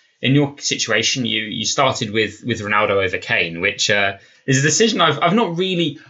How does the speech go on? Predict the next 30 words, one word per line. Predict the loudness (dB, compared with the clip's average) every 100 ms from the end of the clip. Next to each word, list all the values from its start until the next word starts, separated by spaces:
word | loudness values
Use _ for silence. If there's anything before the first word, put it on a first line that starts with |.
| _ _ -2
it's | -2 0
sa-, | 0 2
if, | 0 0
I | 0
feel | 4 4
like | 4 0
I've | 0
given | 0 0
you | 0
crap | 0 0 0
for | -2
it, | 2
but | 2
I |
haven't | 2 2
really | 2 2
meant | 2 0 -2
to. | -2
I | -2
think | 0 -4 -4
picking | -4 -2 0 0 -2 -8 _ -20 _ 0
one | 4 4
of | 0
the |
greatest | 0 0 2 0
goal | 0 0
scorers | 0 -2 -2 -2
of | -4
all | -4
time | -2 0 0 -2 -8